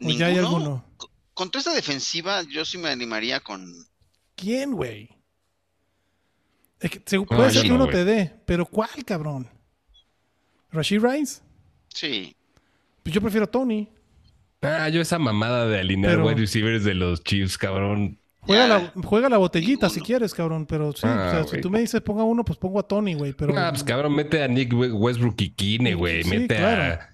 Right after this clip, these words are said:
Speaker 3: K J Osborne, a Wandale Robinson, a, a Mac Collins, güey, ya, ya vale madres, ya yo no.
Speaker 1: Sí.
Speaker 3: Eh, o sea, entiendo lo que, a lo, a lo que vas, abuelo, y es como decir, pues,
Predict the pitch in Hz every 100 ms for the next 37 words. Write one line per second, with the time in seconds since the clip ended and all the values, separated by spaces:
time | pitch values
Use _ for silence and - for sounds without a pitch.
0 | _ _ - 117 110 110 101 98 117 113
1 | 98 90 92 95 98 107 113 101 101 95
2 | 101 107 95 - 78 71 - - - -
3 | - - 85 82 85 107 117 120 110 113
4 | 127 127 98 87 92 98 120 123 127 123
5 | 139 127 123 139 98 80 73 _ 117 127
6 | 117 117 101 78 - _ _ - 202 196
7 | - 110 113 113 113 110 - - 113 120
8 | 127 - - _ _ _ - 113 127 131
9 | 135 131 110 107 101 92 80 98 87 92
10 | 85 98 95 98 101 98 101 92 82 -
11 | 87 80 76 - 87 -